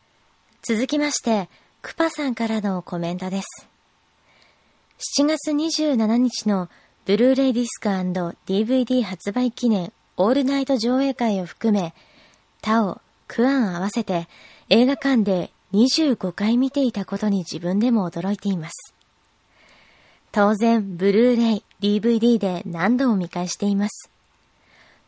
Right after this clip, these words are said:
また、オルタレーションでは本編とは違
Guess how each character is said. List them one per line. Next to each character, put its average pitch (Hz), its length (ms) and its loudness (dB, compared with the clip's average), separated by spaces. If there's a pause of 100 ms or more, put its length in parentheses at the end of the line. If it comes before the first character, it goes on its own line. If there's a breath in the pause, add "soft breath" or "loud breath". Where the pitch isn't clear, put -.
(200)
ま 214 140 2
た、 226 240 0 (340 loud breath)
オ 202 80 2
ル 233 100 4
タ 277 120 0
レ 294 140 2
ー 285 40 0
シ 269 120 0
ョ - 20 4
ン 233 40 4
で 220 120 4
は 185 260 0 (220 soft breath)
本 233 220 2
編 294 200 -2
と 311 120 -2
は 269 100 0
違 - 220 -6